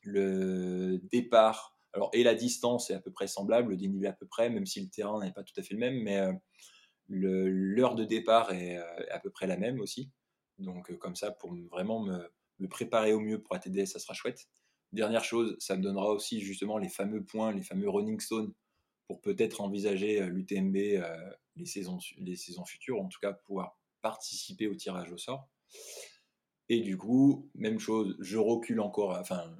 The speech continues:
je reviens encore un petit peu avant dans le calendrier, le quatre-vingts, euh, du Ventoux, euh, début mars,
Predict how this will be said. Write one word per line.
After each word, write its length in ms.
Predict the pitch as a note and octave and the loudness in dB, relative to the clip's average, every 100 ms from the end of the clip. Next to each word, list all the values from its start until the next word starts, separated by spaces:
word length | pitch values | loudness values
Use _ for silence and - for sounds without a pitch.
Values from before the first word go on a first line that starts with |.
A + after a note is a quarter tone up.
| - | -14
je 160 | - | -4
reviens 380 | - G#2 G#2+ A2 | 2 4 2 0
encore 240 | G2+ G#2 G2 | -2 -2 -2
un 100 | F#2 | -4
petit 140 | F#2 | -4
peu 120 | G2+ | -2
avant 180 | F#2+ G2 | 0 0
dans 100 | F#2+ | -2
le 60 | F#2 | -4
calendrier, 680 | F2+ E2+ E2 F2 G2+ A#2+ _ - _ | -8 -8 -10 -4 -4 -4 _ -20 _
le 180 | G2 G2 | -6 -2
quatre-vingts, 800 | F#2+ A2+ - G#2+ A2 A2 G#2+ F#2+ | 2 2 2 -2 0 0 -2 -2
euh, 140 | F2+ | -4
du 140 | F2+ G2 | -4 -4
Ventoux, 400 | F#2+ F#2 A#2 C3 - - | -4 -6 -6 -8 -10 -8
euh, 360 | F#2+ F2+ F2+ F2 | -6 -4 -4 -6
début 320 | F#2+ G2+ F2+ | -4 -4 -4
mars, 480 | F2 G2 - - | -6 -8 -10 -18